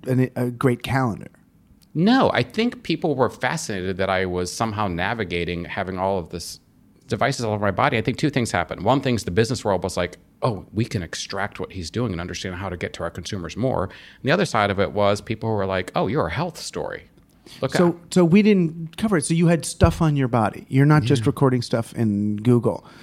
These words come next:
Speaker 1: So you start putting things on. Like
Speaker 2: Yeah,
Speaker 1: what?
Speaker 2: so for the, for the, for the first three years, it was just anything I,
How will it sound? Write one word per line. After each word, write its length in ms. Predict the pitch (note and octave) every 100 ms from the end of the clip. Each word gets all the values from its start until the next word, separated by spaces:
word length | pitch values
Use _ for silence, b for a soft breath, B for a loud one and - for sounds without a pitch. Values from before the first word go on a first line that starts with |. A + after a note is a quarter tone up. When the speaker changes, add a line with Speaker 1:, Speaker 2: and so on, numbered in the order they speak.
| B B
Speaker 1:
So 80 | C3
you 80 | B2
start 260 | D3+ C#3+
putting 240 | C#3+ C3+ A#2
things 340 | B2+ A2+ G2
on. 280 | F2 A#1 - A2+
Like 120 | A2+
Speaker 2:
Yeah, 140 | A#2+
Speaker 1:
what? 80 | B2
Speaker 2:
so 80 | F3
for 120 | F#3
the, 60 | D3+
for 160 | - D#3
the, 120 | C#3+
for 160 | - D3
the 80 | C3
first 320 | F#3 G3+ -
three 180 | D3+ C3+
years, 300 | A#2+ A#2 A2
it 40 |
was 80 | G2+
just 140 | A2 -
anything 340 | B2+ B2
I, 60 | A#2+